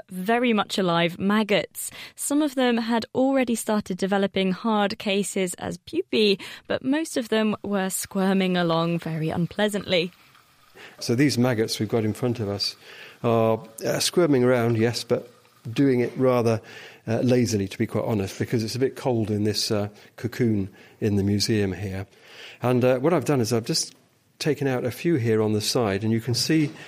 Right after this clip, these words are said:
Speaker 2: uh, these are all pupae, so they look like a bit like a rugby ball, uh, and they change in colour from a white one through sort of yellowy orange to this, uh, dark brown. And that colour transformation takes place over about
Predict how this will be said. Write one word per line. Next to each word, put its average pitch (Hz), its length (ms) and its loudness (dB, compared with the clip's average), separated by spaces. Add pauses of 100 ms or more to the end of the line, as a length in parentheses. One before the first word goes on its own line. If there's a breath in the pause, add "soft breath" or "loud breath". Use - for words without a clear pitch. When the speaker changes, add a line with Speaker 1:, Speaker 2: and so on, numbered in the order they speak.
(320 loud breath)
Speaker 2:
uh, 120 180 2
these 147 200 4
are 147 100 6
all 170 140 6
pupae, 131 540 0
so 131 160 2
they 113 120 4
look 123 140 2
like 113 160 -2
a 117 60 0
bit - 220 -4
like 107 180 -4
a 113 60 2
rugby 113 360 2
ball, 113 400 0 (460 loud breath)
uh, 117 220 2
and 120 180 4
they 120 80 4
change 123 320 2
in 117 100 2
colour 117 280 2
from 113 180 0
a 107 60 4
white 120 280 2
one 113 320 2
through 107 320 0
sort 104 180 -2
of 101 80 -6
yellowy 110 360 2
orange 110 480 2 (320 loud breath)
to - 180 -2
this, 110 320 2
uh, 104 300 0
dark 107 380 -2
brown. 107 440 0 (360 loud breath)
And 117 480 2
that 127 340 -4
colour 120 260 0
transformation 107 720 -2
takes 117 320 -6
place 107 320 -6
over 104 160 0
about 104 300 -4